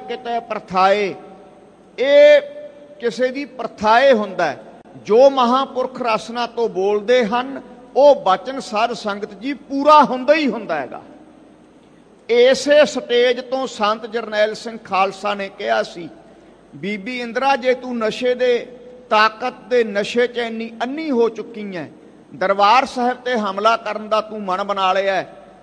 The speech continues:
ਯਾਦ ਰੱਖੀ ਸਾਡੇ ਮਾਂਗਰੇ ਆ ਜਾਏਂਗੀ ਤੂੰ, ਤੇਰੀਆਂ ਗੋਲੀਆਂ ਤੇਰੇ ਵੱਜਣਗੀਆਂ।" ਇਹ ਬਚਨ ਸੀ, ਉਸੇ ਦੇ ਬੰਦੇ, ਉਸੇ ਦੀਆਂ ਗੋਲੀਆਂ ਉਸੇ ਦੇ ਵੱਜੀਆਂ।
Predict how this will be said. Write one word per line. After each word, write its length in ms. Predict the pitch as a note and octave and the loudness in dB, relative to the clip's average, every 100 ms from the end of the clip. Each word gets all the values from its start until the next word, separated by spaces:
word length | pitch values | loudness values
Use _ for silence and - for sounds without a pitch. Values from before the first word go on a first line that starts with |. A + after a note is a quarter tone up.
| C3 | -6
ਯਾਦ 340 | F3 F3+ A3 A#3 | 2 4 4 0
ਰੱਖੀ 320 | B3 - C#4+ | -10 -6 -8
ਸਾਡੇ 360 | A#3+ A#3 A#3 B3 | -2 -2 0 -2
ਮਾਂਗਰੇ 480 | G#3+ G#3 A3+ A#3 | -2 -2 -2 0
ਆ 140 | G#3+ G3 | 0 -2
ਜਾਏਂਗੀ 340 | F3 F#3 G3 | -4 -10 -12
ਤੂੰ, 300 | - G3+ G#3 - - - - _ | -14 -14 -14 -18 -20 -20 -20 _
ਤੇਰੀਆਂ 440 | A3+ A#3+ A#3+ C4+ | 4 4 2 -6
ਗੋਲੀਆਂ 400 | B3+ B3 A#3+ C4 | -2 -2 -2 -6
ਤੇਰੇ 360 | B3+ A#3+ B3 A#3+ | -6 -2 0 0
ਵੱਜਣਗੀਆਂ।" 720 | G3 D#3 G3+ G#3 F3+ E3 E3+ G3 - - - _ _ _ - | -2 -4 -6 -8 -12 -14 -16 -20 -20 -20 -20 _ _ _ 4
ਇਹ 140 | C4+ | 4
ਬਚਨ 400 | G#3+ G3 G3 D4 | 6 2 2 -6
ਸੀ, 320 | D4 C4 G#3+ - - - - - - - | -4 -6 -12 -14 -20 -20 -20 -20 -20 -2
ਉਸੇ 400 | G#3+ A#3+ B3+ C#4 | 2 2 6 4
ਦੇ 180 | B3+ B3+ | 6 2
ਬੰਦੇ, 400 | F#3 G3+ G#3 C4 | 2 -4 0 0
ਉਸੇ 360 | B3 A#3 B3 B3 | 2 0 0 0
ਦੀਆਂ 260 | B3 A#3+ | -2 -6
ਗੋਲੀਆਂ 400 | G3 G3+ G#3 A#3 | -2 0 0 -2
ਉਸੇ 320 | A#3 A3 A#3 | 0 0 0
ਦੇ 100 | A3 | 0
ਵੱਜੀਆਂ। 460 | G3 D#3+ B2+ D3 | 0 -2 -6 -8